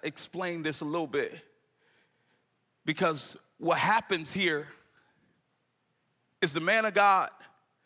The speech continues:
slowly explains to the king the opportunity before him.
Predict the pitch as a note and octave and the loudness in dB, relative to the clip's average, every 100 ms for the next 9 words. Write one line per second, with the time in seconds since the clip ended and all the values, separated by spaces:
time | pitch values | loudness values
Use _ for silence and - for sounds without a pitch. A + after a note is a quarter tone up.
0 | _ - - - - A3 A#3 A#3+ A3 F#3+ | _ -6 -4 -4 -2 0 0 2 0 0
1 | - - G3+ A3 A3 G3+ - G3 E3+ - | -4 -8 -2 0 0 -4 -4 -4 -6 -4
2 | A3+ F#3 E3+ - _ _ _ _ _ _ | -4 -4 -8 -18 _ _ _ _ _ _
3 | - G#3 F#3 - F#3 A3+ G#3 G3 G3 F3+ | -2 2 2 0 -2 -2 -2 -4 -4 -6
4 | - G#3 G3 E3 | -2 -2 -2 -6